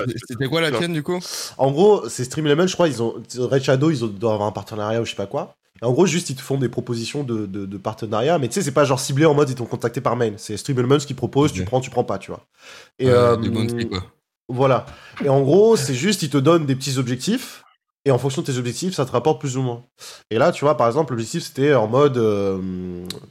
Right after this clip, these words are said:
Speaker 3: toutes les cinq personnes qui téléchargent, ça te rapporte soixante-quinze dollars. Tu dois stream genre deux heures, euh, de gameplay Red Shadow Legends, tu, tu dois faire
Speaker 2: C'est ça.
Speaker 3: quatre heures de stream avec, euh, avec, euh, leur overlay ou je sais pas quoi. Et,
Speaker 2: En fait,
Speaker 3: euh,
Speaker 2: ce que
Speaker 3: et
Speaker 2: c'est,
Speaker 3: voilà.
Speaker 2: ouais, voilà, c'est ça, ouais.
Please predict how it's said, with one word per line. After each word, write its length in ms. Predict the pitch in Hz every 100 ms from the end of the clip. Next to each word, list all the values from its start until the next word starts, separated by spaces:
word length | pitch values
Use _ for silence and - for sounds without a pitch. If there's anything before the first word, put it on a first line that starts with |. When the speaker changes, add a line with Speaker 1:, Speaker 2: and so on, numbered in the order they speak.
| -
Speaker 3:
toutes 160 | 180
les 100 | 160
cinq 200 | 170 170
personnes 240 | 156 139 147
qui 80 | 135
téléchargent, 360 | 131 123 165
ça 100 | 156
te 60 | -
rapporte 240 | 117 135 131
soixante-quinze 420 | 120 113 117 104
dollars. 500 | 113 117 123 123 - _ _ -
Tu 80 |
dois 140 | 117 117
stream 220 | - 127
genre 180 | 117 107
deux 300 | 110 123 117
heures, 340 | 131 127 110
euh, 20 |
de 100 | 104
gameplay 340 | 110 117 107 120
Red 160 | 110 104
Shadow 200 | 113 107
Legends, 280 | 104 131
tu, 260 | 135 117 110
tu 100 | 95
dois 140 | 110
faire 100 | 107
Speaker 2:
C'est 60 | 110
ça. 80 | 127
Speaker 3:
quatre 100 | 123
heures 60 | 123
de 80 |
stream 300 | 120 - 127
avec, 280 | 120 107 110
euh, 460 | 107 104 101 98 98 _ _ -
avec, 300 | 107 113 123
euh, 220 | 110 107
leur 200 | 110 110
overlay 380 | 113 107 104 117
ou 80 | 113
je 60 |
sais 40 | -
pas 120 | 101
quoi. 240 | 131 156 - - - -
Et, 100 | 107
Speaker 2:
En 120 | -
fait, 60 | 98
Speaker 3:
euh, 20 |
Speaker 2:
ce 40 | 98
que 60 |
Speaker 3:
et 40 | 95
Speaker 2:
c'est, 120 | 95
Speaker 3:
voilà. 160 | 110 127
Speaker 2:
ouais, 40 |
voilà, 140 | 120
c'est 280 | - _ 107
ça, 60 |
ouais. 80 | 95